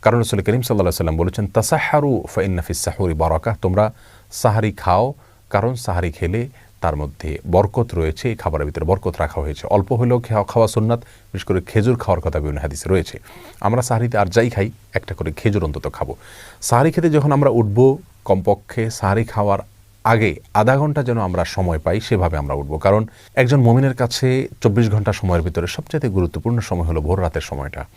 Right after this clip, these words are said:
কারণ এই সময়টাতে আল্লাহ সুবহানাহু ওয়া তাআলা দুনিয়ার আসমানে নেমে আসেন এবং বান্দাদেরকে ডেকে ডেকে তাদেরকে ক্ষমা করে থাকেন, তাদের চাওয়াগুলোকে মঞ্জুর করে থাকেন। আল্লাহর নৈকট্য অর্জনের জন্য সবচাইতে মোক্ষম সময় হলো এটি।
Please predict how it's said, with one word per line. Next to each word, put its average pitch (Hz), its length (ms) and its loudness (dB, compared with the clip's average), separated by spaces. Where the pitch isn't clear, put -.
কারণ 110 300 2
এই - 120 -4
সময়টাতে 117 420 -2
আল্লাহ 85 100 0
সুবহানাহু - 180 -6
ওয়া 78 60 -2
তাআলা 76 200 -2
দুনিয়ার 90 280 0
আসমানে 101 300 -4
নেমে 82 220 -2
আসেন 101 280 -6
এবং 101 220 -2
বান্দাদেরকে 104 480 -2
ডেকে 120 420 2
ডেকে 87 380 0
তাদেরকে 82 320 -2
ক্ষমা 95 260 -2
করে 92 180 -2
থাকেন, 95 320 -4
তাদের 80 220 -4
চাওয়াগুলোকে 98 520 0
মঞ্জুর 76 260 -6
করে - 160 -10
থাকেন। - 360 -10
আল্লাহর 113 240 2
নৈকট্য 120 380 -2
অর্জনের 117 280 0
জন্য 113 220 -2
সবচাইতে - 560 -4
মোক্ষম 123 400 2
সময় 78 260 0
হলো 73 200 -2
এটি। 71 240 -8